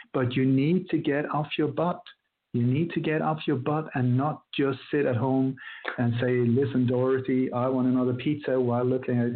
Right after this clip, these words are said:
at, uh, Idol or wha-, or whatever, X Factor, I don't know the, the names of these ki-, but it's like, it's, it's a very, very old structure. It's the old Romans came up with the basic templates, and it's still being used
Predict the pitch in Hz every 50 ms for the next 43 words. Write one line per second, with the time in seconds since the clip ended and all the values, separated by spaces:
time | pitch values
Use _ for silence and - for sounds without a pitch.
0 | 120 123 117 117 113 117 - - 117 110 110 107 110 - - - - 123 127 156
1 | - - 123 113 117 117 - - - - - _ _ - - 135 123 120 131 143
2 | - - 131 123 131 123 135 160 170 139 117 113 123 127 131 131 - - - 131
3 | 123 120 120 - 131 123 120 120 123 120 117 117 117 117 117 120 113 113 113 117
4 | 120 131 131 123 - 117 107 113 113 113 117 - 123 120 - - - - - -
5 | - 139 139 131 131 - 139 135 139 135 - - - _ _ _ _ _ _ _
6 | _ _ _ _ _ _ _ _ _ _ _ _ _ _ _ _ - - 160 156
7 | 156 - - - - 185 180 - - 190 165 156 151 139 143 165 170 185 190 185
8 | 180 170 147 127 120 139 151 156 156 160 - - - 139 135 139 139 135 - -
9 | - 143 139 135 - - 123 101 107 123 127 123 - - 160 160 - - 165 147
10 | 160 180 175 160 156 151 151 156 156 156 156 151 - - - - - _ _ -
11 | - 139 131 131 127 131 131 - - 131 117 113 120 120 113 117 120 110 107 -
12 | - 131 127 139 151 147 - 143 135 - - 131 139 143 139 143 143 135 135 -
13 | - 180 135 131 127 127 123 127 - - 143 143 143 139 139 127 123 127 123 120
14 | 117 117 120 120 120 120